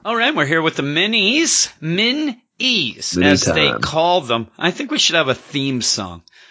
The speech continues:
Speaker 1: that goes into the minis, uh, but I, I couldn't come up with one. Uh, I was trying to think of something.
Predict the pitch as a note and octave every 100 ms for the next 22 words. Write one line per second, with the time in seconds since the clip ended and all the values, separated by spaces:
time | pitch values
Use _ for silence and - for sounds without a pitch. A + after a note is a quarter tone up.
0 | _ B2 B2 D3 C3+ C3+ - C#3 C3 C3+
1 | C3 A#2+ A#2 A2+ G#2+ G#2+ G2 G#2 G2+ G#2
2 | G#2 G2+ F2+ G2 - E2+ D#2+ - D2 -
3 | - - E2+ F#2 G2+ C3 B2+ E3 D#3 -
4 | E3+ E3 D3 - B2+ B2 - B2 A2+ A#2+
5 | A2+